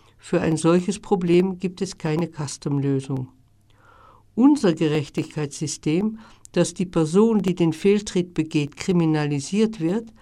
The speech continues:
und bestraft, hat mit unser christliches Konzept der Sünde und Buße zu tun und ist den Leuten in Vanuatu sehr fremd. Rache gab es für sie im Kriegsfall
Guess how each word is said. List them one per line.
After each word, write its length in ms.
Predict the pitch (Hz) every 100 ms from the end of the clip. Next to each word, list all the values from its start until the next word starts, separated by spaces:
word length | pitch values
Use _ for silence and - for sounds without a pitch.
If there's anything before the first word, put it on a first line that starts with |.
| - - _
und 160 | 175 156
bestraft, 800 | 156 - - 165 220 220 - -
hat 160 | 175
mit 120 | 190 175
unser 240 | 180 175
christliches 640 | 180 190 180 - 180 180
Konzept 600 | - 175 160 196 190 -
der 60 | 180
Sünde 360 | 170 185 190 175
und 160 | 165
Buße 400 | 175 180 180 156
zu 140 | - 143
tun 360 | - 139 135 - - - - -
und 180 | 160
ist 200 | 160 -
den 120 | 180 170
Leuten 300 | 165 165 180
in 180 | 165
Vanuatu 640 | 160 160 165 160 156 - 143
sehr 300 | - 156 131
fremd. 480 | - 135 123 117 - - _ _ _ _ -
Rache 320 | - 185 226
gab 300 | 220 196 180
es 100 | 185
für 160 | - 175
sie 160 | 180 175
im 160 | 160
Kriegsfall 720 | - 208 208 - 151 127 127